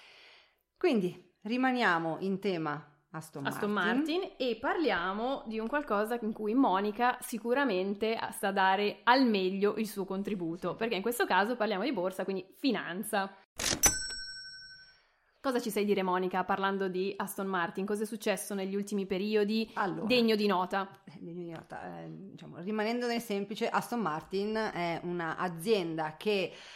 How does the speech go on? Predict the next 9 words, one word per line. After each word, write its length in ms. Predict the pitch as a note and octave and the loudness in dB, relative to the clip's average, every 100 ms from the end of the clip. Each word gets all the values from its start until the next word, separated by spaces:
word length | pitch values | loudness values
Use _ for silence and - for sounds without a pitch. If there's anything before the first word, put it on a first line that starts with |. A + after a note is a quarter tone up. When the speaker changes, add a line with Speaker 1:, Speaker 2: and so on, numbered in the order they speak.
| - | -14
Speaker 1:
eh, 240 | E3 E3+ E3+ | -6 -4 -4
fino 580 | - B3 B3+ G3 D#3+ D3+ | -4 -2 0 2 2 2
a 400 | C#3 F3 E3 D#3+ | 2 4 4 2
più 100 | E3+ | -2
o 40 | E3 | -4
meno 560 | F#3+ F#3 E3 D#3 D3 | -2 0 0 -2 -4
un 240 | C#3 D3+ D#3 | -6 -6 -4
anno 260 | E3 E3 | -2 -2
fa 420 | E3+ G#3+ G3+ D3 | 0 4 6 6